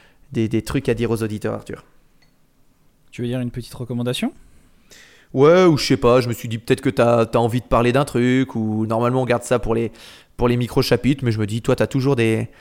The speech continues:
Speaker 1: t-, en, en vrai, c'est, c'est vrai, hein, à chaque fois que t'as une recommandation ou un truc à conseiller, c'est trop bien.
Speaker 2: Bah là, euh, je, je, j'en aurais peut-être une, mais, euh, je viens de, juste de commencer, donc je, je suis pas encore, euh,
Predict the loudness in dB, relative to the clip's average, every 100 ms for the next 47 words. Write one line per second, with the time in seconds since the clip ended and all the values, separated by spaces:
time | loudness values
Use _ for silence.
0 | -20 _ _ _ -4 0 2 4 4 4
1 | 4 4 4 4 2 2 2 2 0 -2
2 | 0 0 0 2 2 2 2 2 0 0
3 | -2 0 -2 -2 -2 0 0 -2 -4 -2
4 | 0 -2 _ _ _ _ _ _ _ _
5 | _ _ _ _ _ _ -20 -20 -12 -4
6 | -2 2 4 4 4 2 2 2 2 0
7 | -2 -4 -8 -10 -10 -10 -10 -10 -10 -8
8 | -6 -6 -6 -8 -8 -6 -4 -2 -4 -4
9 | -4 -6 -6 -4 -4 -2 -2 -2 -2 -2
10 | -2 -4 -4 -6 -8 -8 -8 -10 -10 -6
11 | -6 -4 -2 -2 -2 -2 -4